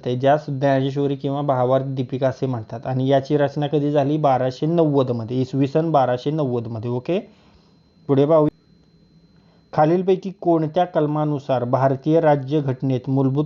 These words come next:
कर्तव्ये समाविष्ट करण्यात आली आहेत? पहा, कोणत्या कलमानुसार मूलभूत कर्तव्ये समाविष्ट करण्यात आली, मित्रांनो? कलम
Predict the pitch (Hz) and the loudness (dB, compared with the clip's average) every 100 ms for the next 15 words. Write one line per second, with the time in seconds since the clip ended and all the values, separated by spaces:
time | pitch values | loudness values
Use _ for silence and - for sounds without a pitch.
0 | 151 143 131 143 135 147 151 131 127 127 | -2 -4 -2 -4 -2 -2 -2 -4 -2 -2
1 | 135 151 143 123 123 143 - - 123 123 | -2 -4 -2 -2 -2 -6 -6 -2 0 2
2 | 120 - 120 - - - _ 131 135 - | 0 -2 -12 -14 -20 -20 _ 0 0 2
3 | 147 139 160 156 160 160 160 156 160 160 | 2 2 0 0 0 0 -2 -2 0 0
4 | 156 151 151 151 151 156 156 151 151 151 | 0 0 -2 -2 -2 0 0 2 0 0
5 | 151 151 151 143 139 139 139 139 135 135 | -2 -2 -2 -2 -2 -2 -2 -4 -6 -6
6 | 127 131 131 135 139 | -4 -4 -2 -2 -2